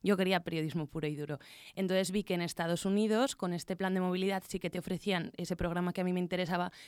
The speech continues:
y además era Estados Unidos, que a mí, con sus más y con sus menos, me gusta mucho. Entonces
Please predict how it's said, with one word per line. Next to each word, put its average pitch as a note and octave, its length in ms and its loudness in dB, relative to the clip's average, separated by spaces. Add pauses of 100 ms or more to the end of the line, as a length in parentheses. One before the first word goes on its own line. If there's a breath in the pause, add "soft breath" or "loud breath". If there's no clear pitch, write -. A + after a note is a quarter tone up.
(120)
y G3 80 -2
además F#3 320 2
era F#3 140 2
Estados E3 400 0
Unidos, F3+ 340 2
que F#3+ 80 -6
a E3+ 60 -4
mí, E3+ 260 -2 (460 loud breath)
con F#3 160 0
sus F3 160 -4
más E3 160 0
y F3 80 -8
con F3 160 -4
sus E3+ 180 -4
menos, G#3 480 2
me F3+ 140 0
gusta E3+ 520 -2
mucho. D#3+ 460 -4 (380 loud breath)
Entonces E3+ 640 -2